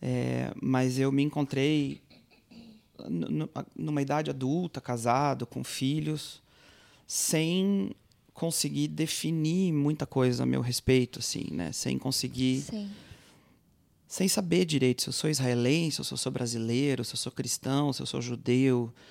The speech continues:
Speaker 1: o, o que que eu sou, como que eu, como que eu me defino. E, e isso tava afetando e impactando um monte de coisa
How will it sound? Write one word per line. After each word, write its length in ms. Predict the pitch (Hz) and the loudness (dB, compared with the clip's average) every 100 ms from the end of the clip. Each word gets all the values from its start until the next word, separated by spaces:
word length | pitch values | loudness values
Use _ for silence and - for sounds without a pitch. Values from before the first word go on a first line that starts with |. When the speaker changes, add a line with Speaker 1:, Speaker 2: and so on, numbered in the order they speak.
| - - - - _ - | -20 -20 -20 -20 _ -10
Speaker 1:
o, 80 | 143 - 147 | -8 -8 -6
o 40 | |
que 180 | - 139 | 0 2
que 120 | - | 2
eu 60 | 139 | 0
sou, 480 | - 135 120 117 113 | 2 2 4 2 -2
como 440 | - 127 143 139 | -4 -2 2 0
que 200 | - - | -2 -2
eu, 400 | 131 120 120 - - - _ _ - | 0 2 0 -6 -10 -20 _ _ -4
como 280 | 135 135 | 0 0
que 160 | 131 135 | 0 0
eu 320 | 123 127 110 - - _ _ | 0 0 -4 -10 -20 _ _
me 160 | 120 120 | -6 -4
defino. 600 | 120 - - 117 113 113 - _ _ _ _ _ - - - - | -4 -6 -4 -2 -2 -6 -12 _ _ _ _ _ -20 -20 -20 -8
E, 600 | 120 117 113 110 110 - _ _ - - - - _ _ _ _ _ _ _ _ - - - - - - - - - _ _ _ _ _ - - _ _ _ _ - | -4 -2 -2 -4 -6 -8 _ _ -20 -20 -20 -20 _ _ _ _ _ _ _ _ -14 -14 -12 -14 -16 -20 -20 -20 -20 _ _ _ _ _ -20 -20 _ _ _ _ -20
e 220 | - - 151 | -12 -4 -2
isso 160 | - | 0
tava 280 | - 151 156 | 2 4 4
afetando 520 | 156 - 151 165 202 | 0 0 0 2 4
e 40 | 190 | 2
impactando 460 | 156 151 - 160 | 2 -4 -2 0
um 40 | 170 | 0
monte 420 | 160 165 226 - | 0 0 0 -2
de 100 | - | -8
coisa 520 | - 123 120 113 - | 0 2 2 0 -6